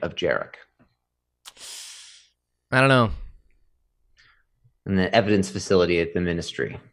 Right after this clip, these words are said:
Speaker 2: Okay.
Speaker 1: Buried deep in the evidence facility.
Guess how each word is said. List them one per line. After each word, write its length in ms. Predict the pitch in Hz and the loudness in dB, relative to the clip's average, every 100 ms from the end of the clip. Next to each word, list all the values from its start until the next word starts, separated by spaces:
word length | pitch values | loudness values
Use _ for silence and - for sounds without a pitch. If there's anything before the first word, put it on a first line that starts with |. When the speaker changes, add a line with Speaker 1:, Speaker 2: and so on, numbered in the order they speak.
| _ - | _ -10
Speaker 2:
Okay. 180 | 127 | -4
Speaker 1:
Buried 340 | 104 87 85 - - | 0 2 0 -2 0
deep 340 | 107 95 - | 0 0 -4
in 160 | 85 80 | -4 -4
the 100 | 80 | -4
evidence 600 | 85 78 80 69 - - - | -6 -6 -8 -8 -12 -18 -14
facility. 520 | 78 - - - - | -10 -8 -10 -10 -12